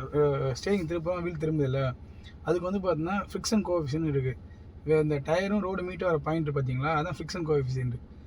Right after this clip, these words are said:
அதுல வந்து நம்ம வேக-, hand over hand இப்போ நம்ம இப்படி தேய்ச்சா நல்லா இருக்கும். இப்படி இழுத்து இழுத்து இப்படி பண்ணீங்க அப்படின்னா, கீழே தேஞ்சிரும். So, வந்து ஒரு கிரிப் கிடைக்காது. ஃபர்ஸ்ட் வந்து பார்த்தீங்கன்னா, ஃபுல் புஷ் மெத்தட் பார்த்தோம், செகண்ட் hand over hand மெத்தட் பார்த்தோம். hand over hand மெத்தட்னா, நைன்த்தில் பிடிச்சிக்க போறோம்,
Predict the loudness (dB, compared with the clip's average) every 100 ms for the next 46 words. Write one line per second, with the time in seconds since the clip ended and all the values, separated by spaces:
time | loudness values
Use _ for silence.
0 | -18 -14 2 4 4 4 4 4 0 -2
1 | -2 4 6 6 4 2 -2 0 0 -2
2 | -10 -14 -14 -14 -14 -14 -16 -16 -14 -4
3 | -2 -2 -4 -2 4 4 6 4 6 4
4 | 4 2 0 0 0 2 0 0 -2 -2
5 | 0 4 4 4 4 2 2 0 2 2
6 | -2 -2 0 -2 -2 -2 0 2 2 0
7 | 0 2 2 2 0 -4 -14 -8 0 2
8 | 2 -2 0 2 2 0 -4 -4 -2 0
9 | 0 0 -2 0 -4 -2 -4 -4 0 2
10 | 2 2 2 2 0 -2 -2 -4 0 0
11 | 2 0 -2 -2 -4 -2 -2 0 -2 -2
12 | -4 -2 -2 -2